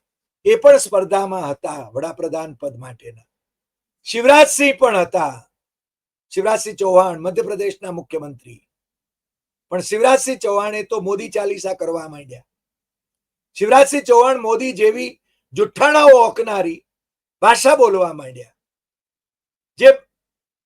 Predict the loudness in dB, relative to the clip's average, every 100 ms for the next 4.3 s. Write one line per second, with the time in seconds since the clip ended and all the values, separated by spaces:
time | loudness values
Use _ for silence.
0 | _ _ _ 0 2 4 2 2 0 -4
1 | -6 -8 -4 -6 0 2 2 4 4 4
2 | -4 -2 -2 -2 -4 -4 -8 -8 -8 -10
3 | -10 -10 -10 -10 -4 -4 -2 -4 -4 -6
4 | -6 -14